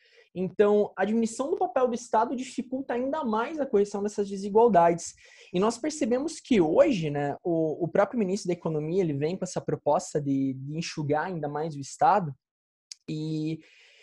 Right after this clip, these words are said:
isso acaba, obviamente, afetando sempre a,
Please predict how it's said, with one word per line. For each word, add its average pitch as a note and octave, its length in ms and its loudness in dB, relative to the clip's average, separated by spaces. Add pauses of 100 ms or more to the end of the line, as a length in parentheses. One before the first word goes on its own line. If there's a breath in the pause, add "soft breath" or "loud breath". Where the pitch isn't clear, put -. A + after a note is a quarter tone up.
(180 soft breath)
isso B3+ 260 2
acaba, C#4 360 4
obviamente, G#3+ 500 2
afetando A#3+ 520 0
sempre A#3+ 400 0
a, B3 140 6